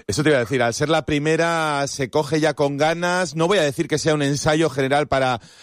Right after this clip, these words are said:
eh, las fiestas de San Vicent, que todavía quedan un ratito para que lleguen. Tampoco, tampoco sería desmerecer un poquito al Michan, decir que eso es un ensayo general, porque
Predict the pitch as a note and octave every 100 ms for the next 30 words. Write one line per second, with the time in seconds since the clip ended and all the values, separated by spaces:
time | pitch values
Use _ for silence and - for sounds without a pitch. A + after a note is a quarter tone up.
0 | - G2 C3 C3 C3 B2+ B2 A2+ C#3+ C#3
1 | C3 C3+ B2 A#2+ - E3+ G#3 - C3+ B2
2 | A#2 A#2+ C3 C#3 C#3+ C3 C3 B2+ B2 A#2+
3 | B2+ B2+ A#2+ A#2 A#2 C3+ D3+ E3+ D#3 C3
4 | A#2+ C3+ C3+ D3 C#3 C#3 - - - A2+
5 | - A#2+ B2+ B2 D3+ D3 C#3 B2+ C3+ A#2
6 | A#2 A#2 G#2 G#2+ A2 G#2+ F#2+ E2 F2+ -
7 | A2 A2+ A2+ G#2+ A2 G#2+ A#2 A2 A2 A2+
8 | E3+ E3+ G2 D3